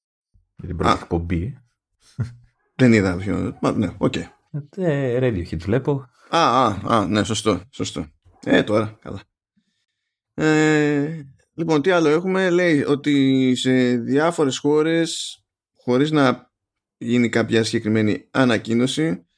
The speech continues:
Speaker 2: ε, σε αυτές τις χώρες δεν είμαστε εμείς βασικά, αλλά τέλος πάντων μπορεί να είναι η αρχή ενός κύματος, ανεβαίνει, λέει, λίγο η,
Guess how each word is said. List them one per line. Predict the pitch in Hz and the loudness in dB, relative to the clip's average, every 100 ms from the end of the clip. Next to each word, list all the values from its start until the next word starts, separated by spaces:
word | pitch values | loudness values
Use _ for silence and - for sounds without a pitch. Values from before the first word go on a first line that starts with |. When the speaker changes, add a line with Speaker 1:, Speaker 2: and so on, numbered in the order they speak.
| _ _ _ | _ _ _
Speaker 2:
ε, | - | -4
σε | 92 - | -4 0
αυτές | 120 | 0
τις | 143 | 2
χώρες | 147 147 | 4 4
δεν | 156 | 4
είμαστε | 156 123 107 | 4 2 2
εμείς | 98 98 | 0 0
βασικά, | 92 90 - 104 117 - _ _ _ _ _ _ _ | -4 -6 -4 -4 -4 -8 _ _ _ _ _ _ _
αλλά | - 113 117 120 117 - - | -4 0 2 4 4 0 -6
τέλος | - 127 - | 0 0 4
πάντων | 117 120 123 | 4 4 2
μπορεί | 123 123 123 | 2 2 4
να | |
είναι | 127 123 | 4 4
η | |
αρχή | 113 127 | 4 2
ενός | 127 120 | 2 0
κύματος, | 131 139 139 147 151 - | 2 2 2 -2 -2 -6
ανεβαίνει, | 113 120 127 156 139 | -4 -2 0 0 2
λέει, | 143 131 | 2 2
λίγο | 135 139 139 131 123 123 117 - - | 2 2 2 0 -2 -2 -4 -6 -8
η, | - 101 104 107 | -4 -2 0 0